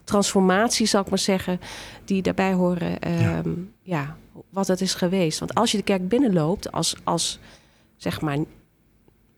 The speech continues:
Speaker 1: bezoeker, dan, dan kan je overkomen dat je denkt, waar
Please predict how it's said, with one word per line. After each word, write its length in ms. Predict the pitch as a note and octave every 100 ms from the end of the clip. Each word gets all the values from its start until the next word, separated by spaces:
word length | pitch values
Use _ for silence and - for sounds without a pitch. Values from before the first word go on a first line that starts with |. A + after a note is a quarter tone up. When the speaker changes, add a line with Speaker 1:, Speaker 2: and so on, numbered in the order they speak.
| _ _ _
Speaker 1:
bezoeker, 600 | - D#3+ A3 A3 E3+ A3 C4+ - _ _ _ _ _
dan, 140 | - F#3+ - -
dan 140 | A3+
kan 220 | B3 C#4+
je 80 | C#4+
overkomen 440 | - A#3+ A#3 A#3+ A#3
dat 80 |
je 60 | A3+
denkt, 180 | G#3+
waar 120 | -